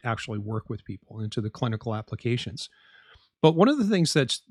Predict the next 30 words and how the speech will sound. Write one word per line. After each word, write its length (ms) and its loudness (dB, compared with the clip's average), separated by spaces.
that 260 0
really 280 2
kind 180 -2
of 140 -4
dominated 600 0
the 80 -8
field 600 -2
of 380 -2
toxicity 680 -2
research 560 -4
for 160 -4
many 400 0
decades 640 -6
is 140 2
just 200 2
simply 340 0
the 160 2
idea 380 4
of 120 2
how 160 -4
much. 480 -6
And 160 6
whether 240 8
we're 160 6
talking 320 2
about 220 0
heavy 260 0
metals 380 2
like 160 0
mercury 720 2